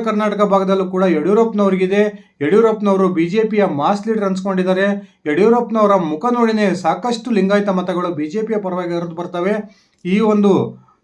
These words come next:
ಎಲ್ಲ ಅವಕಾಶಗಳಿದ್ದಂಥ ಸಂದರ್ಭದಲ್ಲಿ ಉತ್ತರ ಕ-,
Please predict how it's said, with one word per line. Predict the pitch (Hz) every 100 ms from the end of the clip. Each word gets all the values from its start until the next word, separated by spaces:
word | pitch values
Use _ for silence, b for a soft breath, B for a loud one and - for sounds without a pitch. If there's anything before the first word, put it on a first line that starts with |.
| _ -
ಎಲ್ಲ | 147 160
ಅವಕಾಶಗಳಿದ್ದಂಥ | 220 214 202 202 185 180 175 170 180
ಸಂದರ್ಭದಲ್ಲಿ | 175 - 156 165 160 160 175 214 214 B -
ಉತ್ತರ | 143 - 233
ಕ-, | 220 -